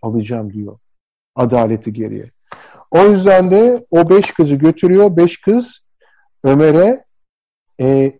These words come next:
bir şekilde, hani şunu söyleyebilir miyim? Haddini bildirecek şekilde adaletin ne olduğunu anlatmaya çalışıyor. Onu böyle bilgelik taslıyorlar.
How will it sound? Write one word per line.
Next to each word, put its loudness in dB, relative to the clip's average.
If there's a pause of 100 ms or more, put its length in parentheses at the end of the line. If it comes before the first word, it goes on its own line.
bir 0
şekilde, -2
hani 0
şunu -6
söyleyebilir 0
miyim? -2
Haddini 0
bildirecek 0
şekilde -2
adaletin 0
ne 0
olduğunu 0
anlatmaya -6
çalışıyor. -10 (120)
Onu -2
böyle 0
bilgelik -2
taslıyorlar. -4